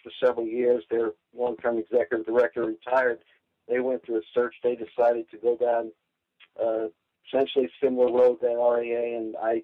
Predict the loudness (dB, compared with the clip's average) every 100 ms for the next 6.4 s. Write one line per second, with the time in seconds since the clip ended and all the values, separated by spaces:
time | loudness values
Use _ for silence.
0 | 0 2 4 4 2 -2 -2 -6 _ _
1 | _ _ _ -4 0 0 -2 -8 -2 -2
2 | 0 0 0 -2 -16 -10 -2 0 0 0
3 | -2 -2 -6 -4 -4 -4 -6 -10 -12 _
4 | -4 -2 0 0 2 -2 -2 -10 -2 2
5 | 2 2 -4 0 0 0 -4 -10 -8 -8
6 | -12 -8 -8